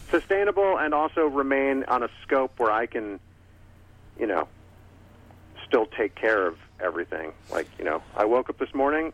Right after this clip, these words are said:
I packaged a bunch of orders, I talked to you on the phone,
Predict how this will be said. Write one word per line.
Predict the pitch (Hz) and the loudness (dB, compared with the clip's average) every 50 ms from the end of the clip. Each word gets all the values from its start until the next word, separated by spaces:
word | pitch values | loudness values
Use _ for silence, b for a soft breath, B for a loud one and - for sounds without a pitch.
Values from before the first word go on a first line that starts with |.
| - - | -6 -2
I | 98 101 | -2 -2
packaged | - - 98 98 101 - 117 104 - - | -2 -2 -2 -2 -2 -4 -6 -8 -6 -4
a | |
bunch | 110 120 123 127 - | -2 -2 -2 0 -2
of | 127 | 0
orders, | - 127 135 147 160 175 185 175 - - - - - - - - - - | 0 2 2 2 2 0 0 -2 -6 -18 -20 -20 -20 -20 -20 -16 -8 -6
I | 85 87 | -6 -4
talked | - - 104 104 107 - | -2 0 0 0 0 -2
to | - 123 | -4 -2
you | 127 123 | 0 0
on | 120 123 | 0 0
the | 123 120 | -2 -2
phone, | - 139 139 147 156 170 185 190 | 0 0 2 2 0 0 -2 -4